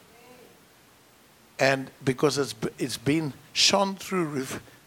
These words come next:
the personality of someone, and it's refracted light, it's not the pure Rhema word of God. So what he did was, so I, I, let me just tell you, I see that, that,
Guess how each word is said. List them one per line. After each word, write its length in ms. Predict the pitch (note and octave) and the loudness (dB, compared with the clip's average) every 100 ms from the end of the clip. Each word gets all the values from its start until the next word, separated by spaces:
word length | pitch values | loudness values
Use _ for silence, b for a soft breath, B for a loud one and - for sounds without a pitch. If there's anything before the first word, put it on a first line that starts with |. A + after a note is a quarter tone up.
| - - - _ C3 | -20 -20 -20 _ -4
the 80 | B2+ | -2
personality 840 | - F3+ E3+ F3+ D#3+ E3+ D3 - A#2 | 2 2 2 0 -2 -4 -6 -2 0
of 100 | - | 2
someone, 560 | - D3 A2+ G2 G2+ - - - - b b b b b _ - - | 2 2 0 -4 -12 -20 -20 -20 -20 b b b b b _ -6 -2
and 140 | B2+ | 0
it's 160 | A#2 A2 | 0 0
refracted 640 | C3 B2+ E3 D#3+ - C3+ | -2 0 -2 -2 -6 -2
light, 240 | C3+ A#2 - | 0 0 -2
it's 240 | C3 - C3 | -6 -4 0
not 300 | C#3+ D#3+ - | 0 0 -2
the 80 | |
pure 340 | C#3+ - E3 D3 | -2 -2 -2 0
Rhema 340 | C#3 C#3+ A#2+ | 0 0 -2
word 280 | B2 C3 A#2+ | 2 2 0
of 120 | G#2+ | -2
God. 420 | - A#2+ G2 - - - - - - B B B B B B - | 2 2 0 -8 -16 -20 -20 -20 -20 B B B B B B -6
So 220 | - D#3 | 2 4
what 180 | D#3+ A3 | 6 4
he 100 | A#3 | 2
did 280 | F3+ A3+ E3+ | 0 0 0
was, 460 | B2 A#2+ - - - - - - - - - - - B B B B B | -2 -2 -4 -4 -8 -20 -20 -20 -20 -20 -20 -20 -20 B B B B B
so 160 | - E3+ | 0 2
I, 260 | - E3+ - | 4 2 0
I, 100 | D3 C#3+ | -4 -2
let 140 | D3+ | -2
me 60 | D#3+ | -2
just 260 | D3+ D3 | -2 0
tell 140 | E3 C#3 | 0 -2
you, 80 | C#3 | -2
I 140 | C#3 C3+ | -2 2
see 300 | - F#3+ E3+ | 2 2 0
that, 260 | D3 C3+ | -2 0
that, 300 | C3+ C3+ - | -2 -2 -4